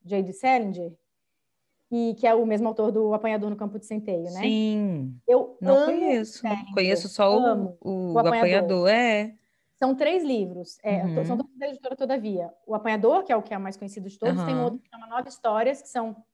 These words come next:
Speaker 1: literalmente nove histórias, que são meio que
Speaker 2: Uhum.
Speaker 1: nove contos. E esse último, que é Erguei Bem Alto a Viga, Carpinteiros e Seymour, uma introdução.
Speaker 2: Meu Deus, que
Speaker 1: E o
Speaker 2: nome enorme! Fala de novo.
Speaker 1: Enorme.
Speaker 2: Erguei
Speaker 1: São
Speaker 2: bem
Speaker 1: duas
Speaker 2: alto
Speaker 1: his-,
Speaker 2: a vida. <laughs>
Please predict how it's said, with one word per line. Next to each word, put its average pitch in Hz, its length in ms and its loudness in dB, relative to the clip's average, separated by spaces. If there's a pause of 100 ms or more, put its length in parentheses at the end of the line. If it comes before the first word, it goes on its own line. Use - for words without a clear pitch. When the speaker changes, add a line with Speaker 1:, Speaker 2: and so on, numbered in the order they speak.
(220)
Speaker 1:
literalmente 214 500 -2
nove 190 140 -8
histórias, 220 600 -4
que 202 80 -2
são 175 160 -2
meio 160 180 -2
que 180 80 -6
Speaker 2:
Uhum. 233 80 -4
Speaker 1:
nove 214 140 -6
contos. 247 600 -6 (480)
E 254 100 2
esse 320 260 -2
último, 294 400 -4
que 294 100 -4
é 254 160 4
Erguei 240 220 2
Bem 233 160 -4
Alto 233 220 -4
a 226 40 -4
Viga, 220 240 -6
Carpinteiros 226 680 -2
e 254 60 -10
Seymour, 247 400 0
uma 240 140 -2
introdução. 226 640 -8 (380)
Speaker 2:
Meu 240 160 2
Deus, 254 280 4
que - 100 0
Speaker 1:
E 175 40 6
o - 20 6
Speaker 2:
nome 254 220 8
enorme! 247 380 6
Fala 233 200 2
de 240 100 0
novo. 240 240 6
Speaker 1:
Enorme. 277 320 6
Speaker 2:
Erguei 185 100 6
Speaker 1:
São 226 120 4
Speaker 2:
bem 240 200 6
Speaker 1:
duas 196 100 4 (100)
Speaker 2:
alto 220 140 4
Speaker 1:
his-, 254 80 4
Speaker 2:
a - 20 2
vida. 190 540 0
<laughs> - 200 -8